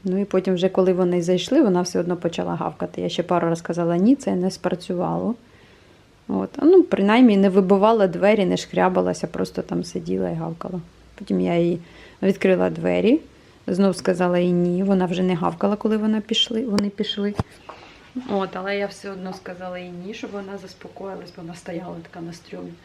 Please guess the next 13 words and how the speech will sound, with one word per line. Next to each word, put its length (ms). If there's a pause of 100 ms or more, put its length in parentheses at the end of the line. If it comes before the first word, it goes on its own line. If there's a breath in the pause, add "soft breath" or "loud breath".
(420 loud breath)
Вона 220
сіла, 440
дивиться 480
на 120
мене. 360 (720)
Я 220
відійшла, 500 (380)
кажу 220 (200)
«можна, 420
виходь», 460
і 40
вона 200
вийшла. 420